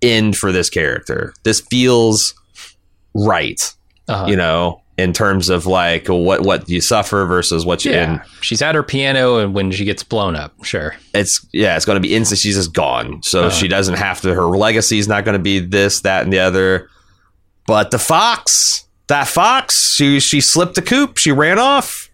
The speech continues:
Speaker 2: Mm-hmm.
Speaker 1: Was she just telling a bald-faced lie to Aleda when she says, "Hey, we're gonna talk about all this when it's over"?
Speaker 2: I don't know. That, that's a good
Speaker 1: 'Cause that
Speaker 2: question.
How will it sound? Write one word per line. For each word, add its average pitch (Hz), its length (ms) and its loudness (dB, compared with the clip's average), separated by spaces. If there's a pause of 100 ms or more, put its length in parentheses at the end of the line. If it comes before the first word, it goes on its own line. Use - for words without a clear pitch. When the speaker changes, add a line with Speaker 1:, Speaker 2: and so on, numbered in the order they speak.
(140)
Speaker 2:
Mm-hmm. 92 260 -4
Speaker 1:
Was 160 120 4
she 233 220 2
just 160 300 2
telling 226 260 2
a 190 60 2
bald-faced 180 680 2
lie 156 260 4
to 180 80 2
Aleda 139 460 4
when 165 120 2
she - 140 0
says, 123 280 2
"Hey, 123 180 4
we're 117 80 2
gonna 117 160 2
talk 113 240 0
about 113 400 2 (500)
all 113 200 4
this 117 400 2
when 110 140 2
it's 101 140 0
over"? 117 560 2 (600)
Speaker 2:
I 214 120 0
don't 302 160 2
know. 113 520 0 (200)
That, 202 260 -2
that's 220 160 0
a 240 60 -2
good 262 120 0
Speaker 1:
'Cause 127 120 2
that 208 220 4
Speaker 2:
question. 98 360 -2